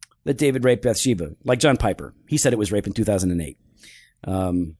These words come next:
you know, that, what, that's like eleven years ago, before he went crazy. Um, oh, he didn't go crazy.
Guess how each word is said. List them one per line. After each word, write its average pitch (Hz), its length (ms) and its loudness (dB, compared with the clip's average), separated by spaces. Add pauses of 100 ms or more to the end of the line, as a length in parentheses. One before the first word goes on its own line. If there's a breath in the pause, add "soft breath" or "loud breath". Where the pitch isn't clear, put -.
you - 160 -8
know, 113 80 0
that, 127 160 2
what, 135 120 0
that's 117 180 -4
like 98 140 -6
eleven 110 240 2
years 117 160 2
ago, 117 180 0
before 131 280 0
he 165 60 4
went 156 140 2
crazy. 131 300 -4 (580 loud breath)
Um, 113 600 2 (240)
oh, 104 160 4
he 117 100 2
didn't 82 200 -8
go 73 120 -14
crazy. - 300 -18